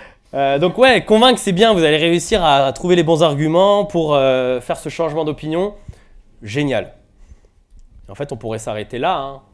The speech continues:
mais en vrai, c'est pas suffisant. Parce qu'il va nous manquer encore quelque chose.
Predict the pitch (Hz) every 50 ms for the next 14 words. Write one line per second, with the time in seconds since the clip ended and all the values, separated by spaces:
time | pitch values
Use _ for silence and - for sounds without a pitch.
0 | - _ _ _ 113 104 104 101 120 143 139 - 113 117 131 - - 127 110 120
1 | 113 104 101 - _ _ _ _ _ - - - - _ _ _ _ _ _ -
2 | 131 - - - 156 151 131 127 123 123 120 127 135 - - 180 151 123 - 147
3 | 127 - - 120 113 - 117 - - 98 90 -